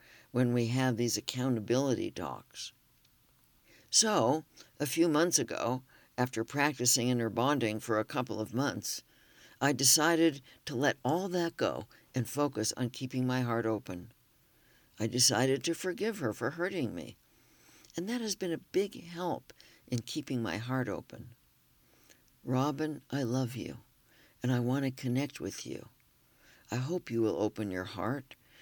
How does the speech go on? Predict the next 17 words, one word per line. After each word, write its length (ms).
and 180
forgive 420
me 180
for 200
whatever 720
I've 300
done 340
to 140
hurt 300
you, 280
because 320
I've 220
never 480
done 280
anything 680
on 200
purpose 760